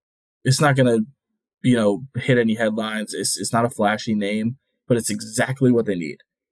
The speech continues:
It's a veteran guard who can handle the ball well. He is a great, his, his, for the limited minutes he got at Baylor, his assist ratio was, assist turnover ratio was incredibly high. He is a menace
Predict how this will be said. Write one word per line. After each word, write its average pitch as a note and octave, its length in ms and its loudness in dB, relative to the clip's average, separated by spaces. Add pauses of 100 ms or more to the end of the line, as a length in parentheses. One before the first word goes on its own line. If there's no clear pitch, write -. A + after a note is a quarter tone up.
(180)
It's A2 200 0
a F2+ 80 0
veteran B2 500 2
guard A2 440 2 (260)
who A#2 100 -4
can F#2 160 -4
handle B2 320 2
the B2+ 80 2
ball G#2 300 2
well. G#2 380 -2 (420)
He G2+ 400 2
is F#2 180 -6
a D2+ 160 -4 (240)
great, A#2+ 380 0
his, - 400 -2
his, A#2+ 480 0
for B2+ 200 2
the A2+ 100 0
limited C3 280 6
minutes B2+ 220 4
he A2+ 60 -4
got A2 180 2
at G#2 80 -2
Baylor, G#2+ 340 2
his G#2 160 -10
assist A2 400 0
ratio G#2+ 380 0
was, G2 280 -6 (220)
assist - 300 -2
turnover A2 200 2
ratio G#2+ 300 0
was F2+ 120 -2
incredibly G#2 400 -2
high. G2 360 -2 (640)
He A#2+ 220 2
is G#2 280 0
a E2+ 420 0 (1120)
menace A#2+ 720 2